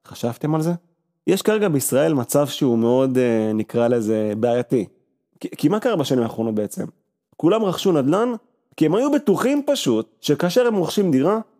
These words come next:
הם יצליחו למכור אותה בעוד כמה שנים ברווח מאוד מאוד גדול, של כמה מאות אלפי שקלים. ואז מה קרה? לפני שנה וחצי,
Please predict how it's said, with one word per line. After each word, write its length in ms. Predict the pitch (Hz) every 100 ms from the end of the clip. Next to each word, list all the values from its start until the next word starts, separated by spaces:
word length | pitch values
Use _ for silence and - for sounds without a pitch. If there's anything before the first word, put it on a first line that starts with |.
| _ -
הם 140 | 139
יצליחו 360 | 139 - 220 202
למכור 340 | 170 185 196
אותה 300 | 196 208 202
בעוד 260 | 139 147 190
כמה 200 | 202 175
שנים 340 | 143 156 240 233 _ -
ברווח 600 | 117 131 180 220 226 -
מאוד 200 | 175 190
מאוד 160 | 196 170
גדול, 300 | 156 123 -
של 180 | 135 123
כמה 320 | 139 175 214 -
מאות 240 | 240 156 165
אלפי 220 | 151 151
שקלים. 320 | - 107 104 - _ _ -
ואז 240 | 127 160
מה 100 | 156
קרה? 240 | 151 123 87 - _ _ _ _ -
לפני 240 | 143 226
שנה 240 | 233 226 180
וחצי, 400 | 139 104 -